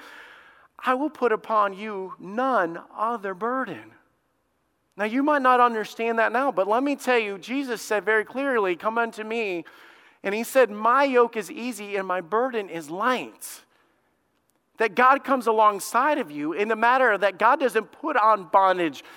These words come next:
that you have regrets of S T D and regrets of decisions that you made and records and all this. And I'm not saying that to make anybody feel bad. "Oh, that is me and I've done all that." Then at any point in your life, you have the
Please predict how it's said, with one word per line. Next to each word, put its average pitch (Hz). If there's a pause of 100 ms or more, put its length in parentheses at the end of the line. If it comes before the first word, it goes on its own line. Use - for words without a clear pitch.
(120)
that 220
you 214
have 196
regrets 196
of 196
S 202
T 202
D 180
and 160
regrets 220
of 190 (280)
decisions 202
that 175
you 190
made 185
and 165
records 214
and 196
all 185
this. 185
And 202
I'm 254
not 294
saying 233
that 214
to 208
make 196
anybody 226
feel 240
bad. 190
"Oh, 190
that 214
is 277
me 240
and 220
I've 208
done 269
all 247
that." 156 (260)
Then 226
at 233
any 294
point 311
in -
your 269
life, 254
you 254
have 240
the 226